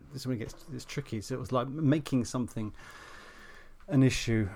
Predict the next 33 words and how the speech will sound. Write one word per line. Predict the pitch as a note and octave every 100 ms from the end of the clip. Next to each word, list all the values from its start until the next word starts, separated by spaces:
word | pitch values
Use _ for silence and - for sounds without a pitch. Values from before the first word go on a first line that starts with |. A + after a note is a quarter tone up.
| -
where | B2
you | B2+
kind | C#3+ D3
of |
think | C3+ -
it | F3+
shouldn't | - A3+ F#3+
be | D3 G#3+
an, | F3
you | E3+ D#3+
know, |
should, | B2 - C#3+
shouldn't | - - D3 C3+ -
be | C#3 C3+ -
an | C3+
issue. | B2+ - G#2+
It's | G#2+ C3+ -
th-, | C#3 D3
it's | C#3
their | - D3+
personal, | C#3 C#3+ B2 - B2
how | C3 C#3+
they | C#3
live | B2 A#2+
their | A#2
life | G#2+ G#2+ -
is | A2
up | A2
to | -
them. | A#2 A#2+ G#2+
As | G#2
long | B2 B2+
as, | A#2 G2 -